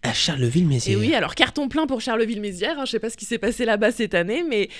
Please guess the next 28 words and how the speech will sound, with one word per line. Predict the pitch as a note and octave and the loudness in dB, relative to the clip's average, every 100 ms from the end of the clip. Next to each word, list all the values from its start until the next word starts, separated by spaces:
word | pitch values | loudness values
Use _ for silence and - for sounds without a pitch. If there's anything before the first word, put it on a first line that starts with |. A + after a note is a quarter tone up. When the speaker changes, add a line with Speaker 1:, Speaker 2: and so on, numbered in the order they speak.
| - | -12
Speaker 2:
Léo, | G#3+ B3 E4 | -2 0 2
je | D#4 | 0
vous | C4 | -2
ai | |
déjà | A#3 B3 D4+ | -2 -2 -2
parlé | D4+ C4 D#4 | 0 0 0
à | C4+ | -2
maintes | C4+ D4 | -4 -8
fois | - D#4 | -4 -4
de | B3 | -2
projets | G3+ - C#4+ A#3+ D#4+ | -8 -8 -6 -2 -2
permettant | E4 A#3 A3+ - C4+ | -2 -6 -6 -6 -4
aux | A3 | -4
patients | - C4 - D4+ C#4+ | -4 -6 -6 -6 -6
en | |
psychiatrie | - A3 A#3+ G3 D4+ | -8 -8 -6 -6 -8
de | |
sortir | - A3 G#3 C#4 A#3+ | -8 -8 -8 -10 -8
des | G3 | -6
murs | G#3 A3+ G3 E3 | -4 -6 -6 -6
de | F3 | -6
l'hôpital. | E3 E3 E3+ B3 F#4 G#2+ | -6 -8 -4 -2 -2 -2
Speaker 1:
Ouais. | G#2 - | 0 0
Speaker 2:
Celui-là, | - A#3+ A#3+ D#4 | 0 0 0 0
il | C4+ | 0
en | A3 | -4
fait | C#4+ | -4
partie. | D4 B3 - D#4 | -2 -4 -4 -4